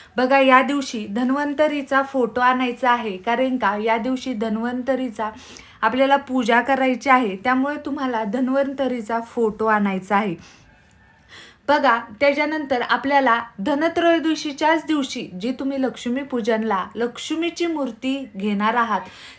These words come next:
ती तुम्हाला धनत्रयोदशीच्या दिवशी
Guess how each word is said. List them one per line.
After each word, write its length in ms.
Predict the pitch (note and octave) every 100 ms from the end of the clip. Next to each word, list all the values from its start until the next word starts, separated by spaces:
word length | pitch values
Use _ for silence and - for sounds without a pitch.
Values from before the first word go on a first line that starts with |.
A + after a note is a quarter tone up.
| -
ती 60 |
तुम्हाला 440 | D4+ D#4 C#4+ C#4 C#4
धनत्रयोदशीच्या 1120 | B3+ C4+ D#4+ D#4+ D#4 C#4 C#4 C4 B3+ C4 C4
दिवशी 540 | C4 B3+ - A3+ G#3